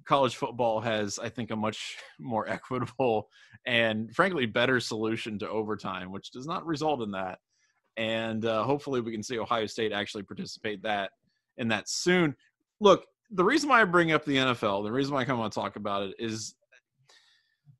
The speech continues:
are there ever any rumblies in your tummy, uh, when you see a head coaching position open up in the N F L, as,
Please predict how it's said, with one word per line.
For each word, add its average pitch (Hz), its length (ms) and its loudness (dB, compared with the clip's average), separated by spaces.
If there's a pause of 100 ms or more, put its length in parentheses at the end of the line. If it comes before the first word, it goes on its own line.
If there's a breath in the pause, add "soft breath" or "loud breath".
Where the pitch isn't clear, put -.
(540)
are 175 160 10
there 247 280 8
ever 180 520 8 (300 loud breath)
any 143 340 4
rumblies 139 520 4
in 131 80 2
your 123 100 2
tummy, 120 560 0 (280 loud breath)
uh, 107 440 2
when 117 320 -2
you 117 120 2
see 113 800 -2
a 107 500 0
head 120 260 -6
coaching 113 340 -4
position 110 520 -4
open 107 320 -4
up 104 180 -4
in 104 60 -10
the 104 80 -4
N 104 100 -4
F 101 140 -8
L, 101 260 -4
as, 98 160 -10